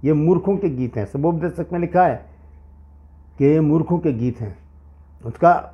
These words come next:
अर्थ दूसरा भी है, लेकिन मैं उसको इसी तरह से लेता हूँ कि ये मूर्खों के गीत हैं, जो फिल्मी गाने हैं, ये मूर्खों के गीत हैं। हालेलुया। और हम देखेंगे भजन संहिता वन फ़ोर्टी नाइन के पहले पद में भी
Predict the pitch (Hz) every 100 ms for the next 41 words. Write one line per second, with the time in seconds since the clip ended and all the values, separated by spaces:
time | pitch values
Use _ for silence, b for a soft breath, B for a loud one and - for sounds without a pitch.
0 | - 160 165 143 151 185 196 185 156 185
1 | 151 143 156 135 B B B 127 139 143
2 | 160 151 160 156 143 143 139 135 131 123
3 | 127 120 120 131 117 120 117 104 113 110
4 | 107 110 139 156 165 123 123 123 131 b
5 | b 151 127 117 139 147 - 127 131 104
6 | 101 113 - 87 - - b b - 127
7 | 139 151 131 104 b b b 160 208 196
8 | 185 170 165 151 151 135 156 143 143 143
9 | 135 151 185 - 143 151 139 131 131 -
10 | - 139 135 131 131 143 135 123 131 160
11 | 233